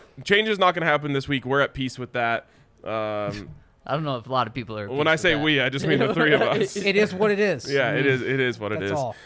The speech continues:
Speaker 1: Um, so let me ask you guys this. If the Broncos lose on Thursday, I, I won't say win just quite yet until we know who's playing. Um,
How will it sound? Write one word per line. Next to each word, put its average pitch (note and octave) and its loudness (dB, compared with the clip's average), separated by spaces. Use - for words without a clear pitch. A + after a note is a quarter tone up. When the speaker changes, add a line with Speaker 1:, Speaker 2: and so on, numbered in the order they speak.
Speaker 1:
Um, A#2 2
so D#3 2
let D#3 0
me F#3+ 2
ask E3 2
you C#3+ -4
guys C3 0
this. C#3 -2
If - -2
the D3+ -6
Broncos B2 0
lose G#2+ -8
on G#2+ -6
Thursday, G#2 -4
I, G#2 0
I - 0
won't B2 -4
say C3+ 0
win G#2 -4
just G#2+ -8
quite G2 -4
yet E2+ -6
until G2+ -12
we F#2+ -10
know G2 -10
who's G2 -12
playing. F2+ -10
Um, A#2+ -4